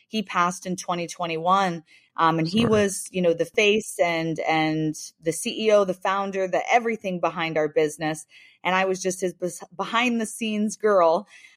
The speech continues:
Speaker 1: Um, and when he passed, it was kind of that situation where it's like, "Okay, do we shut down?" Right? Like,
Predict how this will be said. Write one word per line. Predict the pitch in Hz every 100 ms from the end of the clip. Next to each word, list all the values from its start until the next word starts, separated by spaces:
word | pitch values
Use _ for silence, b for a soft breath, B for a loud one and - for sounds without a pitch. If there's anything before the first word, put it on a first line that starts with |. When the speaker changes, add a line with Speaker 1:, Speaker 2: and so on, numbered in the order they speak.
| -
Speaker 1:
Um, | 180 170 165 160 165 -
and | 196 208
when | 220
he | 226
passed, | 196 - 180 214 -
it | 226
was | -
kind | 202 185
of | 180
that | 170
situation | - 185 185 175 175 - 202
where | 175
it's | 165 -
like, | 151
"Okay, | 190 185 370
do | 247
we | 208 190 190 190 -
shut | - 196 202
down?" | 185 175 226 370
Right? | 277 185 262 -
Like, | 185 175